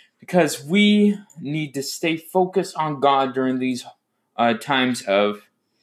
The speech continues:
tri-, trials, basically. Um, so I wanted to talk about today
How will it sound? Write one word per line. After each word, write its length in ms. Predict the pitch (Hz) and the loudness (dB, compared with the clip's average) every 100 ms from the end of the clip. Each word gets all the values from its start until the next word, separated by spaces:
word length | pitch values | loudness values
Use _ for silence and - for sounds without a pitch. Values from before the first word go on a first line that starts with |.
| _ _ | _ _
tri-, 540 | - 135 117 - 113 113 _ _ - - - | -2 0 0 -2 -16 -18 _ _ -20 -20 -12
trials, 440 | - 135 110 101 | -2 2 2 2
basically. 600 | 104 104 104 107 107 101 - - _ - | 0 0 0 -6 -4 -4 -6 -20 _ -2
Um, 480 | 151 151 143 139 - _ _ _ _ _ _ _ | 2 2 0 -4 -12 _ _ _ _ _ _ _
so 180 | - 185 | -2 2
I 60 | 190 | 4
wanted 480 | 226 339 285 143 | 4 2 0 -2
to 240 | - 135 113 | -6 -6 -6
talk 320 | - 120 110 | -2 -2 -2
about 260 | 104 101 - | -4 -6 -8
today 440 | 104 98 92 | -10 -8 -10